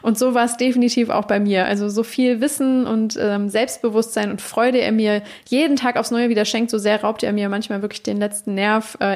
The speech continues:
Energie, Schlaf, gute Laune. Ähm, ich hab mal zusammengezählt, dass ich, ähm, wenn ich, also ich brauche für jede Episode ungefähr acht Stunden in der Produktion.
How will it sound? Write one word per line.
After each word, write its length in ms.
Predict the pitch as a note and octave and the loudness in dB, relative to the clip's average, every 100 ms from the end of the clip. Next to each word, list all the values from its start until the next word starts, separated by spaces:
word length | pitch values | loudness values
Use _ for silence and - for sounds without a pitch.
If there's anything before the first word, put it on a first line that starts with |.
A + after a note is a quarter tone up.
| - | 2
Energie, 540 | G#3+ G#3 B3+ B3+ C4 | 0 2 2 4 2
Schlaf, 720 | - - A#3+ A#3 A#3 A#3+ - - - - - | 0 0 2 2 2 0 -4 -14 -18 -18 -2
gute 240 | D4+ D4+ | 0 2
Laune. 560 | B3 A3+ B3 B3+ C4 B3+ - - - C4+ | 2 4 4 4 4 0 -4 -6 -4 -2
Ähm, 280 | - A3+ A3+ | 2 2 2
ich 140 | A#3 B3+ | 0 -2
hab 140 | B3 | 0
mal 260 | A3 A3 A3 | 2 2 0
zusammengezählt, 840 | A3+ A3+ B3 A#3+ A#3+ A#3 A3+ A3 | 0 2 4 2 2 2 4 2
dass 140 | G#3+ | -2
ich, 220 | G#3+ - - | -4 -4 0
ähm, 480 | G#3 G3+ G#3 G3 | 2 2 0 -2
wenn 140 | G3 G3 | -2 -2
ich, 280 | G3+ - - | -4 -8 -8
also 260 | F#3+ F#3 F#3+ G#3 | -6 -6 -8 -8
ich 120 | - | -2
brauche 220 | C4 C4 | 2 2
für 160 | A#3+ A3 | 2 0
jede 240 | G#3+ A#3 | 2 2
Episode 480 | - A3+ G3 A3 G#3+ | 2 0 2 2 2
ungefähr 400 | G#3 G3+ G#3 - | 0 -2 -2 -2
acht 200 | - - | -4 -6
Stunden 360 | - A3+ A#3+ A3+ | -4 0 0 0
in 100 | G3+ | 0
der 120 | G3 | -2
Produktion. 680 | - G3+ G3 - G#3 A#3 | -2 -6 -6 -4 0 0